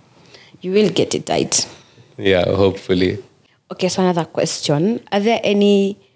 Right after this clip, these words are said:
Speaker 1: struggles or temptations you have come across that you feel like if you hadn't been strong, maybe things would have gone the other way around?
Speaker 2: For sure. All the time, even today.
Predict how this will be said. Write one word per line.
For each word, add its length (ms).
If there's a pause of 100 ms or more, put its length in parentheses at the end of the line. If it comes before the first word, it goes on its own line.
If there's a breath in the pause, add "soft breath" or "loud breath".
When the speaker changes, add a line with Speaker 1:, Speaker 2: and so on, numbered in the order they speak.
(280 soft breath)
Speaker 1:
struggles 720
or 100
temptations 880
you 60
have 140 (520)
come 160
across 580 (840)
that 260
you 80
feel 180
like 420 (520 soft breath)
if 180
you 40
hadn't 200
been 160
strong, 560 (180)
maybe 360
things 340
would 140
have 160
gone 380
the 120
other 160
way 100
around? 360 (500)
Speaker 2:
For 200
sure. 360 (540)
All 160
the 120
time, 360
even 240
today. 320